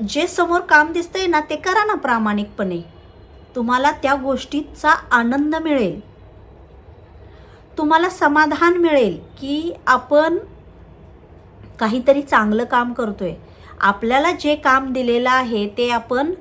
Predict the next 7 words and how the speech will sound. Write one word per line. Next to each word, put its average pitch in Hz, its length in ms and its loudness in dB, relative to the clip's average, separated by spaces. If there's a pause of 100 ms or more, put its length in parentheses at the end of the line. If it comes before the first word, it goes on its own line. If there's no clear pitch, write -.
(380)
अगदी 233 380 -4
स-, - 260 -14 (360)
अ, 226 100 -2 (2000)
बिनचूक 294 960 -2
समाधानाने 277 1000 0 (360)
आणि 240 500 -2
व्यवस्थित 247 580 0